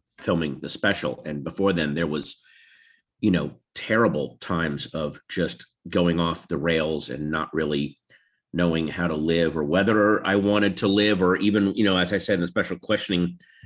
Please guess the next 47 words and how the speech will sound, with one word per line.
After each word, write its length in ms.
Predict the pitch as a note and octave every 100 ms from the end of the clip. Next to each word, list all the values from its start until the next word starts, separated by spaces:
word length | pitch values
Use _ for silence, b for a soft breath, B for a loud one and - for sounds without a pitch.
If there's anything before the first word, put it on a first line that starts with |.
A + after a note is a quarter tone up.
| b b b F2
"Maybe 240 | F#2+ A2+
I'm 100 | F#2+
not 160 | F#2 F2+
alive. 680 | D#2+ E2 E2+ G2+ A2+ A2 -
Maybe 160 | F2+
I'm 60 | F#2
not, 200 | F2+ E2+
maybe 240 | F2+ F#2
I'm 120 | F#2 F2+
not 220 | E2+ D#2
actually 400 | E2+ - F2 E2
alive 380 | D#2+ D#2 F2 F#2
right 140 | F#2+
now. 180 | G2 F#2+
Maybe 240 | F2+ D#2+
I'm 120 | D#2 F2+
the 60 |
one 140 | F2+ F#2
that 100 | F2+
died." 380 | F2+ F#2+ F2+ - B B B B _ _ _ _ _ _ -
So 600 | - A2+ G#2+ G2 F2+ F2+ G#2+ -
l-, 260 | A2 A2 - -
saying 520 | A2+ - - D3 D3 C3
that 100 | A2
I 80 |
was 160 | G2+ F2+
healthy 280 | A#2 A2 G#2
was, 320 | F2+ F2 - b b b -
I 80 | A2+
had 240 | A#2 F2 G2+
gone 320 | A#2 B2 B2
through 300 | A#2 G#2 G2+
all 320 | G2 G2 G2+
of 140 | F2
the 340 | F#2 F2 D#2 - _ _ _ _
worst 340 | F2 G2+ - -
extremes 520 | - - F#2+ F2+ F2+
that 100 | E2
I 100 | -
could 120 | D2+
go 200 | F#2 F#2+
through. 420 | - F2 D#2+ D#2+
And 160 | E2 D#2+
then 100 | E2+ D#2+
I 120 | E2
had 140 | D2+
finally, 640 | - F2+ F2+ E2+ D#2+ -